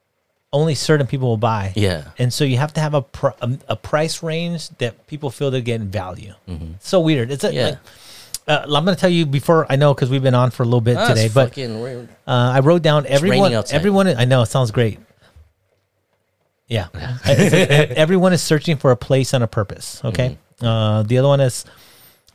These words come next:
Speaker 1: don't confuse movement with progress. You can be on a treadmill for hours, but haven't gone anywhere. And I was like, s-,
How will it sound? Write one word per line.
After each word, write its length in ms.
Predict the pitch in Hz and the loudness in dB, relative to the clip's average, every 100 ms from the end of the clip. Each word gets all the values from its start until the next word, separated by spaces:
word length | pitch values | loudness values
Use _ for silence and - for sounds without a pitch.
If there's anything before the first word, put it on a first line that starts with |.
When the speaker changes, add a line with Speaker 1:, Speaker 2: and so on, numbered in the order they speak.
| 123 104 | -10 0
Speaker 1:
don't 260 | 143 175 | 2 2
confuse 460 | 202 165 175 170 120 | 0 -2 0 -2 0
movement 560 | 120 143 160 160 170 | 2 4 2 0 -2
with 220 | 127 113 - | -2 -6 -6
progress. 800 | - 120 110 98 90 - - - _ _ _ _ _ _ _ | -2 0 0 -6 -10 -14 -16 -20 _ _ _ _ _ _ _
You 120 | 120 | -8
can 160 | 135 160 | -4 -2
be 120 | 160 | 0
on 100 | 147 | 0
a 60 | 120 | 0
treadmill 480 | - - 156 165 160 | -2 0 0 0 -2
for 180 | 139 | -2
hours, 380 | 123 127 131 135 | -2 0 0 -2
but 160 | 120 104 | -4 -10
haven't 320 | 127 123 117 | -6 -4 -4
gone 220 | 107 107 | -4 -4
anywhere. 460 | 104 101 95 - - _ _ _ _ _ _ | -6 -8 -10 -16 -20 _ _ _ _ _ _
And 120 | 110 120 | -8 -4
I 80 | |
was 100 | 127 | -4
like, 100 | 120 117 | -4 -8
s-, 140 | - | -12